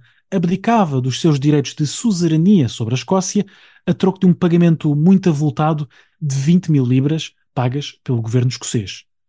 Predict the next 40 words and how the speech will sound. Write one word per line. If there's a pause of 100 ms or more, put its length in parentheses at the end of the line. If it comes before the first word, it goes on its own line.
(240)
Em
Inglaterra,
este
acordo
era (120)
tão
impopular (300)
que
ficou
conhecido
como
a
Paz
Vergonhosa. (480)
Mas
o
facto
é
que, (400)
após
praticamente (140)
trinta
e
dois
anos
de
guerra, (340)
Inglaterra
e
Escócia
estavam
finalmente
em
paz. (420)
Uma
paz
que (140)
não
seria
duradoura,